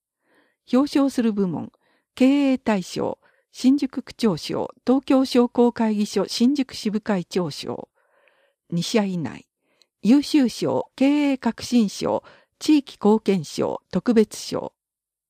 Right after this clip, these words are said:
数社。対象、区内に本社、営業の本拠があり、区内で一年以上の事業実績がある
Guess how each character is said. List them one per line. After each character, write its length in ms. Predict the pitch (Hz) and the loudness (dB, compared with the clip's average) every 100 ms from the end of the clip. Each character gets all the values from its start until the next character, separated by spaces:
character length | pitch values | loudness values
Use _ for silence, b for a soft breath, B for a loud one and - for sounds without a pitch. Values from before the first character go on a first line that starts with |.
| - | -16
数 260 | - 214 175 | -2 0 0
社。 280 | - - _ _ _ _ _ _ _ _ _ - - | -4 -16 _ _ _ _ _ _ _ _ _ -10 -2
対 180 | 202 233 | -2 -2
象、 380 | - 185 156 _ | 0 0 0 _
区 140 | - 302 | -4 0
内 240 | 302 220 | 0 0
に 180 | 139 - | -2 -6
本 280 | 185 262 233 | 2 2 2
社、 240 | - 139 - _ | -2 -10 -10 _
営 200 | 202 240 | 2 2
業 220 | 240 226 | 4 2
の 120 | 220 214 | 0 -2
本 240 | 220 185 | -2 -4
拠 240 | - - _ | -8 -16 _
が 200 | 175 175 | -4 -2
あ 60 | 165 | -4
り、 140 | - - b b b | -6 -14 b b b
区 140 | 302 | 0
内 220 | 302 247 | 2 2
で 80 | 165 | 0
一 240 | 175 - 311 | -2 0 0
年 240 | 311 320 | 0 0
以 60 | 302 | 0
上 200 | 269 175 | 0 -2
の 140 | 147 | -4
事 160 | - 180 | -4 0
業 220 | 277 285 | 2 2
実 360 | 285 - 269 | 0 0 -2
績 140 | - 156 | -4 -6
が 180 | 143 156 | -4 -4
あ 60 | |
る 160 | 127 | -4